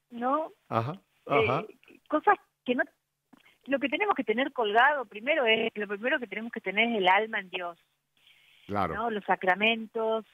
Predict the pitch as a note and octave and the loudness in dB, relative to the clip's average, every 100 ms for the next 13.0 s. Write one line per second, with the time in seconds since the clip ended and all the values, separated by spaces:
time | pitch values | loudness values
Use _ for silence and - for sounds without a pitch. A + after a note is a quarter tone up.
0 | _ G#3 G3 F#3+ F#3 G3 G3+ G3+ G#3+ B3 | _ -8 -6 -4 -6 -4 -4 -2 -2 0
1 | B3 G#3+ G3+ - G#3 G3 G3 - - F#3+ | 0 -2 -6 -6 -10 -8 -10 -12 0 2
2 | F#3 F3 - - _ _ _ _ - A3 | 4 2 -2 -20 _ _ _ _ 0 2
3 | B3 A#3+ A#3 G3+ G#3+ A3 A#3 A3 G#3+ G3+ | 4 2 0 0 -2 0 0 0 -2 -4
4 | F#3+ G3+ F#3+ F#3+ G3+ B3 C4 A3+ A3+ A#3 | -2 -2 -2 -2 -2 0 4 4 4 0
5 | A#3+ A3+ G#3 G#3+ - D#4 C4 G3 F#3 - | -2 -2 -2 -4 -2 2 2 0 -8 -18
6 | - - C#4+ C#4+ C#4 C4+ - E4+ D#4 C4+ | -20 -12 0 2 2 0 2 2 0 -2
7 | A#3 G#3 G3+ C4 C#4 - B3 A3 G#3 - | -2 -4 0 2 2 0 -8 -8 -8 -10
8 | D#4+ D4 B3+ C#4+ C4 A#3 G#3+ A3+ D4 G#3+ | -6 -4 -2 -2 -2 0 2 2 -2 0
9 | G3 F#3 F#3+ G#3 C#4+ E4 D4 B3+ B3+ A#3 | 2 4 4 2 2 2 0 -2 -4 -2
10 | G#3+ G#3+ A3 C#4+ C4+ - C#4 C4+ B3 - | -2 -4 -10 -8 -8 -6 -4 -4 -6 -2
11 | D4 G3 F#3 F#3+ - - - - - D#4 | -2 -2 -4 -4 -10 -12 -12 -14 -2 2
12 | D4+ C4+ B3+ D4+ C4 G#3 B3 A3+ A#3 G3+ | 2 0 0 0 0 0 2 2 0 -6